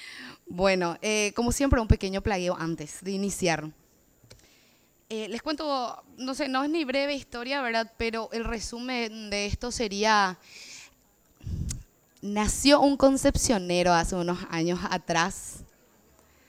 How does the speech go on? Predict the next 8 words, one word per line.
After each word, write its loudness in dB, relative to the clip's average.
¿Quién 0
diría 4
que -2
este 0
concepcionero, -4
eh, -12
concepcionero -4
estaría, 2